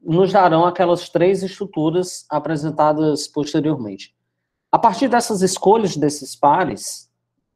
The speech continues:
de mi e lambda, respectivamente,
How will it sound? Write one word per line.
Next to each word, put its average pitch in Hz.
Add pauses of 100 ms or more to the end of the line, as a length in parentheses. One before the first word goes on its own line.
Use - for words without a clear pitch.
(200)
de 123
mi 165
e -
lambda, 135
respectivamente, 135